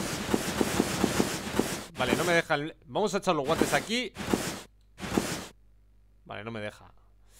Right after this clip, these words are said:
La palanca. Echamos la palanca. Sacamos los guantes y metemos el Nokia. Ahí está. Vale, pues esto lo, es lo que vamos a vender.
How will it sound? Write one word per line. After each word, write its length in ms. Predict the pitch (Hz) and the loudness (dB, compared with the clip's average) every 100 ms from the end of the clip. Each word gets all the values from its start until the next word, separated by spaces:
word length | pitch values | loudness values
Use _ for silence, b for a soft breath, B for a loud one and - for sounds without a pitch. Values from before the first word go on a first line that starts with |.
| b b - | b b -4
La 180 | 123 | -2
palanca. 480 | 123 131 123 90 - - - - | 2 0 0 -8 -12 -10 -2 0
Echamos 240 | - 131 127 | 2 0 0
la 100 | 120 | 0
palanca. 460 | 123 175 202 202 - - - - - - - _ - _ - | 0 2 2 0 -2 -10 -2 0 -2 -6 -12 _ -20 _ -20
Sacamos 440 | - 131 127 147 123 | -6 -4 -2 -2 2
los 120 | 107 | 4
guantes 440 | 143 185 220 220 - - - - | 4 4 4 4 2 0 -6 -4
y 280 | 220 233 - | -4 -4 -6
metemos 360 | 131 160 156 131 | 0 0 0 2
el 80 | |
Nokia. 320 | 110 - 107 101 - | 0 2 -2 -4 -10
Ahí 380 | 107 120 139 147 | -4 2 4 6
está. 460 | 139 117 107 92 - _ - _ _ _ - - - - - | 4 2 -8 -10 -16 _ -20 _ _ _ -20 -20 -16 -6 2
Vale, 260 | 214 226 - - | 4 2 -4 -8
pues 200 | 143 156 | 0 2
esto 200 | 214 214 | 2 6
lo, 180 | 233 175 | 6 6
es 140 | 156 180 | 4 4
lo 100 | 175 | 6
que 80 | |
vamos 220 | 170 165 131 | 6 6 6
a 80 | |
vender. 280 | 135 117 98 | 4 2 -6